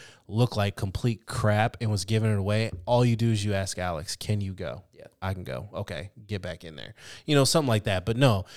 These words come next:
Speaker 1: Alex is a veteran. He's been in the league for, what, fifteen years?
Speaker 2: Yeah, something.
Speaker 1: There's nothing he hasn't seen. No moment is too big for him. So, yeah, I, I, I lean towards what you're saying in the sense of he deserves to be in there. He wasn't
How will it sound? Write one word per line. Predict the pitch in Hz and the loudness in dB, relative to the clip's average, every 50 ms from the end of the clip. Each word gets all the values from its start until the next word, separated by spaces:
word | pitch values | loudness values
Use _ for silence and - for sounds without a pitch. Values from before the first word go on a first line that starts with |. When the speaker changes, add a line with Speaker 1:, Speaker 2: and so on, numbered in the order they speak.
| - - _ _ _ _ _ _ _ _ _ _ _ _ - | -20 -20 _ _ _ _ _ _ _ _ _ _ _ _ -4
Speaker 1:
Alex | 117 135 151 156 147 - - | 0 4 4 4 4 4 2
is | 143 127 | 4 4
a | 131 | 4
veteran. | 113 104 104 101 95 98 101 98 98 | 4 6 4 4 4 4 2 0 0
He's | 101 110 101 92 | 0 0 0 0
been | 113 120 | 0 2
in | 120 120 117 | 2 2 2
the | 110 | 2
league | 110 110 107 101 | 2 2 0 -2
for, | - 98 | -4 -6
what, | 95 90 67 - | -6 -6 -8 -8
fifteen | - - 107 - - 120 113 107 | -8 -10 -10 -8 -8 -8 -6 -6
years? | 104 107 107 110 113 110 107 - - - | -6 -6 -6 -6 -6 -8 -10 -12 -14 -14
Speaker 2:
Yeah, | - - _ _ | -16 -18 _ _
something. | - - - - | -20 -20 -10 -2
Speaker 1:
There's | - 113 113 107 95 98 | 2 4 4 4 4 2
nothing | 101 107 123 139 131 147 135 | 2 2 2 2 2 2 0
he | 123 127 123 | 0 0 0
hasn't | 120 117 113 113 104 | 0 0 -2 -2 -4
seen. | - - 101 95 95 92 95 | -4 -6 -6 -6 -6 -4 0
No | 107 117 123 | 2 2 4
moment | 120 113 110 107 110 107 - | 4 2 2 2 0 -2 -2
is | 95 - - | -2 -4 -2
too | - 113 95 | -2 -2 0
big | 87 98 95 85 | 0 0 -2 -2
for | - - 82 80 82 | -6 -10 -10 -10 -10
him. | 82 85 87 | -8 -6 -4
So, | - - 117 107 | -2 0 2 2
yeah, | 104 101 98 95 92 80 67 - - | 2 0 -2 -2 -4 -4 -6 -6 -2
I, | - 117 104 | -2 0 0
I, | 78 98 110 110 104 - - - | 2 2 0 0 -2 -4 -4 -4
I | 98 104 104 101 101 101 101 98 _ - - _ _ _ _ _ _ _ _ _ _ _ _ _ _ _ _ - | -2 0 0 0 0 -2 -4 -6 _ -16 -20 _ _ _ _ _ _ _ _ _ _ _ _ _ _ _ _ -12
lean | 131 117 117 135 139 143 147 135 | -6 -2 2 4 4 4 4 4
towards | - - 123 120 120 117 107 - | 2 2 2 2 2 2 0 -2
what | 104 107 104 78 | -4 -4 -2 0
you're | 107 113 113 | 0 2 2
saying | - - 107 101 98 98 98 101 98 - _ _ _ _ _ _ _ _ _ _ _ _ _ _ - - - _ _ | 2 2 0 0 0 0 -2 -4 -6 -10 _ _ _ _ _ _ _ _ _ _ _ _ _ _ -20 -20 -20 _ _
in | 160 160 156 | 0 2 4
the | 156 | 4
sense | 143 - - 147 143 139 131 - 123 | 4 4 6 6 6 6 4 2 2
of | 117 113 113 107 110 104 - - - - _ _ _ _ _ _ _ _ _ | 2 4 4 2 2 0 -4 -8 -12 -14 _ _ _ _ _ _ _ _ _
he | - - - 143 | -10 -6 -4 -2
deserves | 113 117 110 104 113 117 123 120 113 - | 0 0 0 2 2 0 0 0 -2 -4
to | - | -4
be | 113 113 110 | -2 -2 -2
in | 107 101 | -2 -2
there. | 101 104 104 101 | -2 -2 -2 -2
He | - - 131 | 0 0 2
wasn't | 117 131 135 123 120 - | 4 4 4 4 2 -2